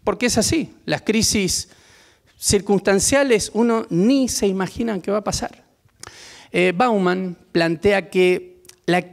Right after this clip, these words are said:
a-, crisis es, bueno, lo que estaba ahí, <laughs> eh, todo aquello que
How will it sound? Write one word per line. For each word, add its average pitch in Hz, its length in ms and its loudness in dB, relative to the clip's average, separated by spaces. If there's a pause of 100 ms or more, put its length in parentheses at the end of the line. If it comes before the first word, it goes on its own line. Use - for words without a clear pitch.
(140)
a-, - 320 -10
crisis 240 460 0
es, - 280 -2
bueno, 175 420 -2 (220)
lo 127 140 -8
que 131 60 -8
estaba 143 240 0
ahí, 170 220 -2 (560)
<laughs> - 560 -18
eh, 165 200 2
todo 233 420 2
aquello 214 600 0
que 247 760 0